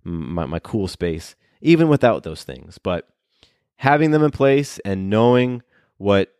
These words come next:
sets me up for my best day is important. And so I invite you to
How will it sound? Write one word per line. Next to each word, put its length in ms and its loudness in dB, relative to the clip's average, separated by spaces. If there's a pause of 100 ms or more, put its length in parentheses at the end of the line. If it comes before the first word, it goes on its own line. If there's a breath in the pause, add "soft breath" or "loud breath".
(120)
sets 400 -2
me 220 2
up 160 2
for 160 -6
my 180 -2
best 420 -2
day 460 -2 (380)
is 100 -4
important. 460 -12 (1040)
And 120 -2
so 160 4
I 100 6
invite 340 4
you 320 2
to 580 -2